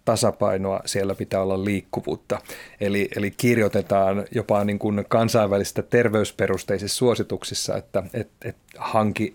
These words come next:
lihasvoimaa, reenaa, <laughs> reenaa lihasta, niin musta se on äärimmäisen vahva.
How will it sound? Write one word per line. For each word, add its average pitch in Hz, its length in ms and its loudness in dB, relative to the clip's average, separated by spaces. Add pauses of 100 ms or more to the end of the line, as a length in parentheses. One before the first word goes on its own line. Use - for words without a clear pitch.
lihasvoimaa, 104 960 2 (320)
reenaa, 104 720 4
<laughs> - 40 -2
reenaa 113 500 4
lihasta, 117 500 2
niin 98 100 0
musta 101 240 -4
se 107 80 2
on 98 120 4
äärimmäisen 98 580 2
vahva. 95 360 0